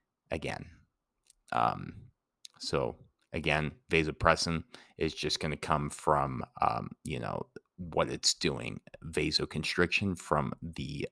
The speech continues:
uh, those va-, vaso referring to those blood vessels, the vessels,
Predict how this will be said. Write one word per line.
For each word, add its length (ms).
uh, 200
those 480
va-, 220
vaso 460
referring 520
to 220
those 320
blood 280
vessels, 360
the 120
vessels, 600